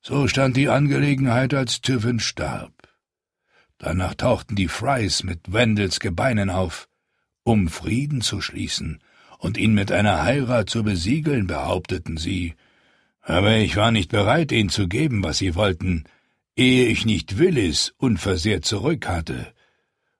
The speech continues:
Und sie waren nicht bereit, mir Willis zurückzugeben, ehe ich nicht meine Treue unter Beweis gestellt hatte.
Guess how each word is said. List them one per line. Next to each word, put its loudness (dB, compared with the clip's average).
Und 0
sie 4
waren 6
nicht 2
bereit, 2
mir 2
Willis 2
zurückzugeben, 0
ehe 2
ich -2
nicht -2
meine 0
Treue 0
unter -8
Beweis -2
gestellt -8
hatte. -8